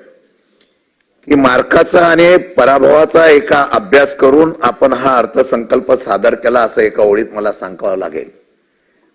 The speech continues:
मी रघुनाथ दादांचे एक, अ, टिप्पणी ऐकली शेतकरी संघटनेचे. त्यांनी असं लिहिलेलं आहे की "मात-, मतांची झाली कडकी म्हणून बहीण झाली लाडकी."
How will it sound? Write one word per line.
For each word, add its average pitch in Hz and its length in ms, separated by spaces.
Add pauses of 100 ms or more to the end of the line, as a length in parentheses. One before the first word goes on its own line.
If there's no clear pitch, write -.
(160)
मी 135 220
रघुनाथ 127 360
दादांचे 127 600
एक, 127 180
अ, 120 320
टिप्पणी 113 420
ऐकली 117 440 (500)
शेतकरी 107 380
संघटनेचे. 98 840 (680)
त्यांनी 123 200
असं 127 340
लिहिलेलं 120 340
आहे 104 240
की 131 200
"मात-, 110 480
मतांची 139 480
झाली 120 260
कडकी 101 640 (840)
म्हणून 123 600 (340)
बहीण 117 400
झाली 113 280
लाडकी." 90 340